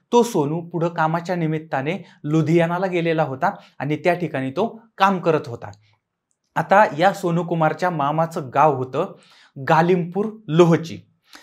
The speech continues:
आता या गावामध्ये सोनू कुमारचं सतत जाणं येणं असायचं, म्हणजे आपल्याकडे आहे मामाच्या गावाला जाऊया वगैरे,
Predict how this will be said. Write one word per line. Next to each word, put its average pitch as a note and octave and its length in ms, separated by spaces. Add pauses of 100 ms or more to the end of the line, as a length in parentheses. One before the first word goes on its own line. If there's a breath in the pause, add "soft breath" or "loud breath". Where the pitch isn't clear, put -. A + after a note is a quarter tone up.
(100)
आता G3+ 440
या F3+ 220
गावामध्ये E3 580
सोनू D#3+ 300
कुमारचं D#3 440
सतत D#3 400
जाणं C#3+ 200
येणं C#3+ 220
असायचं, C3 380
म्हणजे B2 180
आपल्याकडे D3+ 360
आहे A3+ 100
मामाच्या C#3+ 380
गावाला C3+ 360
जाऊया C3 380
वगैरे, C3 340